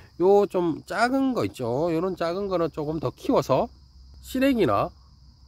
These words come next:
국거리로 쓰면 되니까 제가 팔 게 아니죠. 설령 팔더라도 뭐 좋은 것만 팔면 되니까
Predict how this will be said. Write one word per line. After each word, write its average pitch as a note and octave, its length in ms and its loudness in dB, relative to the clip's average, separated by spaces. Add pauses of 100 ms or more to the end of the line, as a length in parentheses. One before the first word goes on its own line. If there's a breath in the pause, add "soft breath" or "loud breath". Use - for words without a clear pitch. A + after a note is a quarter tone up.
(100)
국거리로 A#3+ 420 0
쓰면 F3 260 -2
되니까 C#3 560 -6 (840 soft breath)
제가 C#3+ 220 -4
팔 - 240 0
게 - 120 -2
아니죠. G2+ 440 0 (540 soft breath)
설령 A#3+ 280 4
팔더라도 G#3 760 2
뭐 E2+ 380 -8 (1500 soft breath)
좋은 D3+ 220 4
것만 B2+ 200 2
팔면 E3 280 0
되니까 - 540 -4